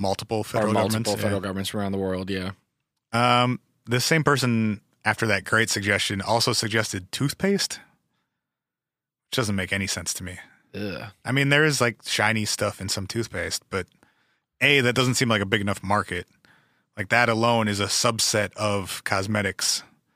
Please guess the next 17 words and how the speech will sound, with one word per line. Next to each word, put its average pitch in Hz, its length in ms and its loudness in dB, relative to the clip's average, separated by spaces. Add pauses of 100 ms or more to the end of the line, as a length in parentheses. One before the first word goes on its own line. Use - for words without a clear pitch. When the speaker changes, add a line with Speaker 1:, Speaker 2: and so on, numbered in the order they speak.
(200)
Speaker 2:
Yeah. 139 240 2
Speaker 1:
And 139 100 6
they're 135 220 6
admitting 113 260 4
that 101 140 2
it's - 180 -4
not 101 300 2 (180)
cosmetics. 95 680 -4 (840)
Speaker 2:
Yeah. 139 680 4 (1700)
Speaker 1:
That 117 100 2
one 113 100 0
doesn't 95 200 0
make 92 180 -2
much 92 140 -6
sense 101 200 -8
to - 100 -14
me. - 80 -16